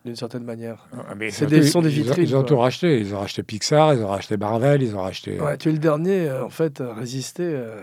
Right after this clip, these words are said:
Speaker 1: à Disney. <laughs> Non, ils ont aussi les Muppets, ils ont effectivement, ils ont tout.
Speaker 2: J'ai eu peur sur Muppet. Enfin,
Speaker 1: <laughs>
Speaker 2: de toute façon, maintenant, je te fais confiance.
Speaker 1: Ouais.
Speaker 2: Tu t'avances,
Speaker 1: Mais toi, tu as, t'avais
Speaker 2: tu
Speaker 1: fait,
Speaker 2: t'assagis.
Speaker 1: t'avais fait, euh, quel film pour eux, pour Disney ? Tu avais fait, euh, Three
Speaker 2: Et moi,
Speaker 1: Feet.
Speaker 2: j'avais, j'étais consultant sur, euh,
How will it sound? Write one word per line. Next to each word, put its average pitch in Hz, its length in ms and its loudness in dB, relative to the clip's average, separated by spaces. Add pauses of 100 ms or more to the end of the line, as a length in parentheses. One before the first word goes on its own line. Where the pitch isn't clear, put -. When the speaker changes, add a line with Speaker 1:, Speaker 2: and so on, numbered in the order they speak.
(160)
Speaker 1:
à - 60 -14
Disney. 143 500 -8 (380)
<laughs> - 160 -2 (880)
Non, 214 60 8
ils 175 140 6
ont 170 40 4
aussi 160 200 0
les 160 80 2
Muppets, 151 340 2 (140)
ils 135 140 -6
ont 139 80 -4
effectivement, 120 460 -10
ils 123 80 -8
ont 117 80 -10
tout. 117 180 -12 (880)
Speaker 2:
J'ai 104 100 -4
eu 104 60 -4
peur 147 240 4
sur 107 160 -6
Muppet. 104 340 -4 (220)
Enfin, - 180 -2 (140)
Speaker 1:
<laughs> 151 260 -6
Speaker 2:
de 147 60 -10
toute - 40 -18 (140)
façon, - 340 -6
maintenant, 107 220 -2
je - 80 -10
te - 80 -12
fais - 140 -8
confiance. 110 520 -6 (420)
Speaker 1:
Ouais. 135 280 0
Speaker 2:
Tu 110 140 -4
t'avances, 123 340 4
Speaker 1:
Mais 170 80 8
toi, 247 160 10
tu 226 100 6
as, 185 80 6
t'avais 170 180 4
Speaker 2:
tu 127 60 4
Speaker 1:
fait, 117 40 -10
Speaker 2:
t'assagis. 131 560 2 (240)
Speaker 1:
t'avais 170 220 8
fait, 185 260 6
euh, 165 100 4
quel 175 200 2
film 160 420 -2
pour 123 280 -6
eux, 170 100 -6 (340)
pour 117 100 -14
Disney ? 131 360 -8
Tu 147 100 -8
avais 127 160 -6
fait, 135 280 -8
euh, 117 140 -8
Three - 180 -4
Speaker 2:
Et 143 40 0
moi, 131 120 4
Speaker 1:
Feet. 131 80 6
Speaker 2:
j'avais, 135 200 6
j'étais 117 200 0
consultant 123 520 0
sur, 107 240 -6
euh, 95 220 -6